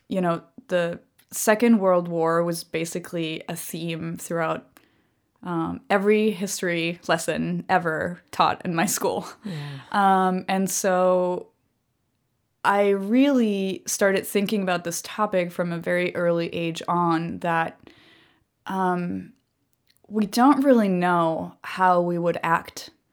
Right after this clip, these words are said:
Speaker 1: in circumstances that we have never been in. So me, you know, coming from a very loving home, it's very easy for me to be loving towards other people because that's how I experienced the world as a child.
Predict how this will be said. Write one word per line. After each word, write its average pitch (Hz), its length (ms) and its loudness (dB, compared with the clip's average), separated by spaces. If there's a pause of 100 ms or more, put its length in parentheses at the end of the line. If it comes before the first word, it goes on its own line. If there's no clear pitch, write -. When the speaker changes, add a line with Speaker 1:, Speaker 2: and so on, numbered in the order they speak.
(280)
Speaker 1:
in 180 320 0
circumstances 240 880 2
that 208 140 0
we 175 100 -2
have 175 160 -2
never 165 260 -2
been 160 260 -6
in. - 260 -8 (400)
So 180 760 0 (800)
me, 226 640 6
you 190 80 -2
know, 180 400 2 (240)
coming 190 380 -2
from 180 180 -8
a 170 80 -6
very 165 180 -2
loving 170 320 -2
home, 247 640 4 (280)
it's 180 180 -6
very 165 240 2
easy 208 300 2
for 196 180 -2
me 180 260 0
to 175 80 -2
be 175 120 -6
loving 170 360 -2
towards 175 300 -6
other 180 220 -6
people 190 440 0
because 170 400 -6
that's 170 320 -2
how 170 380 -2
I 170 140 -2
experienced 95 560 -8
the 170 80 -4
world 170 340 -2
as 175 100 -10
a 175 40 -16
child. 175 520 -2